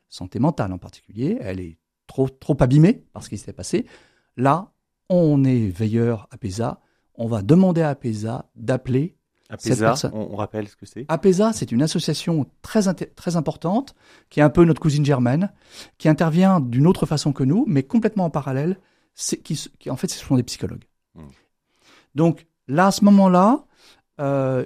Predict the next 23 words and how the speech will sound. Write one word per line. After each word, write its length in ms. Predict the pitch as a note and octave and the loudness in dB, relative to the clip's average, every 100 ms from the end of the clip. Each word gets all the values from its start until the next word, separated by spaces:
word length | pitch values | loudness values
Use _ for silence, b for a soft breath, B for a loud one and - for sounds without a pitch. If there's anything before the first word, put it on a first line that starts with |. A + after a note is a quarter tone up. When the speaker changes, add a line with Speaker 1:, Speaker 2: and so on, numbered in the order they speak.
| G#3+ _ _ _ _ - | -8 _ _ _ _ -2
Speaker 1:
bah, 160 | D3+ D3+ | 0 2
le, 240 | D3 - _ _ | 0 -8 _ _
le 200 | C#3+ C#3+ | -6 -4
tandem 320 | C#3 F#3 A#3 | 0 4 4
qui 120 | F#3+ D#3 | 4 0
s'est 120 | D#3 | -4
créé, 340 | - F3+ E4+ | -2 0 0
hein, 120 | F#3+ F#3+ | -2 -2
le 80 | |
bénéficiaire 560 | B2 C#3 C3+ C#3 - C#3+ | 2 2 2 -2 -4 -6
et 40 | |
le 60 | A#2 | -6
coach, 340 | - A3+ - _ _ _ _ _ _ _ _ _ _ _ | -4 -4 -6 _ _ _ _ _ _ _ _ _ _ _
ils 140 | F3 D#3+ | -4 2
voient 180 | G#3 | 4
à 60 | G#3+ | 4
peu 100 | G3 | 2
près 280 | - G#3 G#3+ | 0 2 2
où 120 | G3+ | 2
ils 120 | F3 | 2
ont 40 | F#3 | 0
envie 160 | F3+ | 2
d'aller. 320 | F3+ D#3 A#2 | 2 0 -2